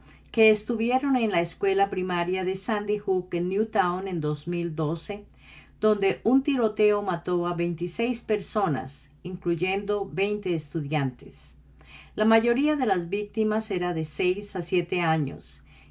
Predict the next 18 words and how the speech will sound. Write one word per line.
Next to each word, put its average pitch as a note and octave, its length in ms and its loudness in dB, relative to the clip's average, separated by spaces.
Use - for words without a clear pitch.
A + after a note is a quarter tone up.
y E3+ 100 2
ahora F#3+ 400 4
muchos G3 420 -2
de G3 80 0
los F#3+ 220 -2
estudiantes F3+ 760 -4
del E3+ 160 0
mismo G#3 400 -2
grado F#3 480 0
tienen F3 420 -4
diecisiete F3 840 -2
o F3+ 100 -2
dieciocho, D#3+ 800 -2
y D#3+ 80 0
ahora F3 560 2
terminaron D#3 640 2
la D3+ 100 -2
secundaria. C#3 840 -4